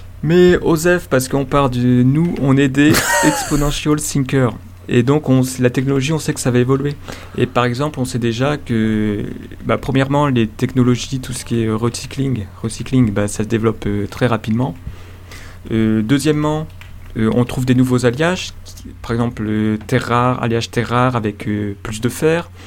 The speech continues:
Speaker 1: Et dans ce cas-là, bah, euh, on, euh, pollue moins, quoi. T'as moins d'extraction, t'as moins de besoin de terres rares, donc il y en aura pour tout le monde.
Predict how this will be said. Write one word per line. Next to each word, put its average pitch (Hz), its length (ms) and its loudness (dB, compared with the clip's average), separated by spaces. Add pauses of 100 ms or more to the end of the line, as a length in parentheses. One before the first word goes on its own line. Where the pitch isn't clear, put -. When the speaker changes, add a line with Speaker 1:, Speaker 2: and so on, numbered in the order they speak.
(200)
Speaker 1:
Et - 100 -6
dans 110 160 -4
ce - 80 -10
cas-là, 117 320 2
bah, 110 120 0
euh, 98 360 -6 (540)
on, 110 420 -2
euh, 92 120 -8 (120)
pollue 113 260 2
moins, 131 300 4
quoi. 110 160 -4
T'as 110 120 0
moins 120 120 4
d'extraction, 127 760 -2
t'as 120 120 -2
moins 113 180 0
de 110 380 -4
besoin 123 400 4
de 120 40 -6
terres 107 260 -4
rares, 160 280 -4 (300)
donc 110 180 -8
il 113 60 -2
y - 20 -2
en 107 40 -4
aura 107 120 -6
pour 104 180 -12
tout 117 100 -6
le 123 60 -2
monde. 165 200 -4